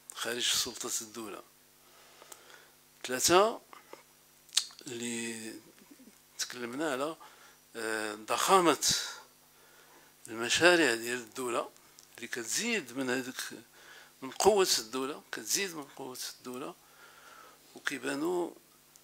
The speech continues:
آه، كتبان، كيبان ال-، المبادرات ديال المجتمع السياسي كتبان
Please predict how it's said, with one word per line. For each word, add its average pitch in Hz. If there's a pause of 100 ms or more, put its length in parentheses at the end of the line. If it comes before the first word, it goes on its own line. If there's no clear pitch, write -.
(440)
آه، 120
كتبان، 139
كيبان 135
ال-، 120 (360)
المبادرات 127
ديال 117
المجتمع 120
السياسي 135 (120)
كتبان 139